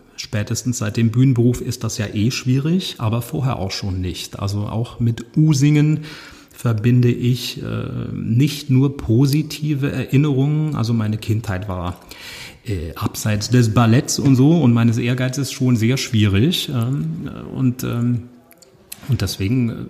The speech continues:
habe ich mich, glaube ich, einen Großteil meines bisherigen Lebens immer danach, äh, gesehnt, anzukommen. Und das ist in Fulda passiert. Und das wusste ich schon ziemlich schnell, also damals schon.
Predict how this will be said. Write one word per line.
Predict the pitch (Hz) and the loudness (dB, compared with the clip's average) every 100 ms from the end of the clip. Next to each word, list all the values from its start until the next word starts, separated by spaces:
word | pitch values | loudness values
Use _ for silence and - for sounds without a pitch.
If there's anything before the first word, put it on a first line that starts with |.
| - | -14
habe | - 120 147 | -2 0 0
ich | 151 | 0
mich, | 147 - | 0 2
glaube | 110 120 135 | 2 2 2
ich, | |
einen | 131 | 0
Großteil | - 127 - 117 | 2 0 2 2
meines | 110 107 113 | 4 2 0
bisherigen | - 123 123 120 117 | -2 -4 -2 0 2
Lebens | 110 117 | 4 2
immer | - 123 | 2 0
danach, | 117 110 131 - - | 0 0 -2 -6 -6
äh, | 117 - 123 | -4 -2 0
gesehnt, | 113 101 107 135 143 | 0 2 2 2 0
anzukommen. | 90 160 - 180 - 113 151 147 | 0 0 -2 -4 -2 0 -2 -4
Und | 131 131 - 113 | -6 -8 -10 -10
das | 110 - | -10 -10
ist | 120 - | -10 -6
in | 123 | -8
Fulda | - 117 113 113 | -4 -4 -4 -4
passiert. | 127 - 123 | -2 0 2
Und | 120 | 4
das | 113 104 | 4 4
wusste | 156 - 123 | 2 2 -2
ich | 123 - | -2 -2
schon | - 117 | -2 -2
ziemlich | - 131 120 117 - - - _ _ _ _ _ _ _ _ _ _ _ _ - | 0 0 0 -2 -6 -18 -20 _ _ _ _ _ _ _ _ _ _ _ _ -20
schnell, | - 117 107 107 85 | -6 0 0 0 -2
also | 101 110 | -4 -4
damals | 104 110 151 151 156 | -2 -2 0 -2 -4
schon. | - 101 98 101 160 | 0 2 4 4 2